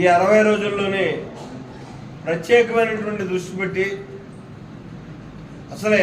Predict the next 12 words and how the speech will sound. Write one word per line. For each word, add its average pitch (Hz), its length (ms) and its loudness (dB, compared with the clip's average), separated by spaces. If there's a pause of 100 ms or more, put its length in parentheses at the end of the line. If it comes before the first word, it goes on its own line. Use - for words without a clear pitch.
ఎన్ఆర్జీఎస్ 214 680 4 (120)
నిధుల్ని 190 360 -2 (120)
ఏ - 100 0
రకంగా 185 360 2 (120)
ఈ - 20 -4 (120)
ప్రభుత్వం 165 360 -4 (100)
ఉపయోగించింది, 156 640 -4 (1300)
ఏ - 20 4 (120)
మేరకు 226 380 6
సద్వినియోగం 202 680 0
చేసింది 165 400 -2 (1400)
అన్నదాన్ని 196 600 4